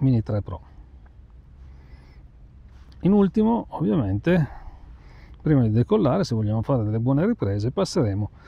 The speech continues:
anche a verificare se i parametri che vogliamo adottare per il nostro volo riguardo alla fotocamera, alla videocamera, sono settati correttamente. Non starò in questo video ad approfondire questo argomento che tratteremo poi in altri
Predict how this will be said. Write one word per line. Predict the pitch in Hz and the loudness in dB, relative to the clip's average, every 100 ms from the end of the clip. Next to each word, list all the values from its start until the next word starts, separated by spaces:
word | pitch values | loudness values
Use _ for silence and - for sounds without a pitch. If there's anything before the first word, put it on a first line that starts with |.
| - - | -20 -4
anche | 202 139 110 | 0 0 -2
a | 110 | -2
verificare | 135 156 170 220 - 185 160 | 0 0 0 -2 -2 0 -2
se | - | 0
i | 117 | -2
parametri | 113 143 156 107 101 | 0 0 0 0 -4
che | 110 | -4
vogliamo | 110 113 139 120 104 - - - - - - - - - | -4 -2 0 0 -4 -10 -20 -20 -20 -20 -20 -20 -20 -10
adottare | 120 123 - 190 139 104 | -2 -2 0 2 2 0
per | 113 | -2
il | 110 | -2
nostro | 110 - 123 | -4 -2 0
volo | 151 143 107 | 2 2 0
riguardo | 107 113 131 107 107 | 0 0 0 0 -2
alla | 135 135 107 - | 0 0 0 -4
fotocamera, | - 151 147 240 110 101 120 160 - 131 | -8 -4 -2 -2 -2 -2 0 0 -2 -6
alla | 120 | -6
videocamera, | 107 131 196 110 101 135 | -2 -2 -2 -4 -4 -4
sono | 143 156 135 | -4 0 0
settati | 139 220 - 101 131 | 0 -4 -4 -4 -2
correttamente. | 135 113 107 107 90 104 - - - - - - | 0 0 -2 -2 -4 -8 -14 -20 -20 -20 -20 -4
Non | 165 147 | 0 0
starò | - 131 127 120 | 0 0 0 -2
in | 135 120 | -4 -2
questo | 127 - | -2 -2
video | 185 110 113 113 | -2 0 0 0
ad | 131 | -2
approfondire | 123 - 131 196 175 113 | -2 -2 -2 0 2 2
questo | 113 113 117 | 0 -2 -2
argomento | 151 185 98 98 120 | 0 0 0 -4 -4
che | 120 | -2
tratteremo | 120 113 135 101 107 | -2 -2 -2 -2 -4
poi | 107 101 104 - - - - - | -2 -2 -4 -8 -20 -20 -20 0
in | 147 123 | 4 4
altri | 98 95 - 110 | 2 -2 -4 -4